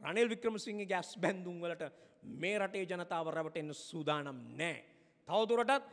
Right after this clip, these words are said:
නිකන් මොනවා හරි දෙයක් සිල්ලරට අරගෙන කාගේ හරි ණය වෙලා, ණය වෙලා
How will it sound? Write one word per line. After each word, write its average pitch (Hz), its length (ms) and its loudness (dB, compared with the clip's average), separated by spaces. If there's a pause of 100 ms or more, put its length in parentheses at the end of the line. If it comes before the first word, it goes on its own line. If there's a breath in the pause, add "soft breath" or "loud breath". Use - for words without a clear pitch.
(140 loud breath)
නිකන් 233 300 4
මොනවා 247 400 2
හරි 254 100 -2
දෙයක් 240 160 4
සිල්ලරට 262 600 2 (380)
අරගෙන 269 520 0
කාගේ 240 400 6
හරි 453 160 4
ණය 180 320 2
වෙලා, 269 200 2
ණය 214 280 2
වෙලා 285 220 4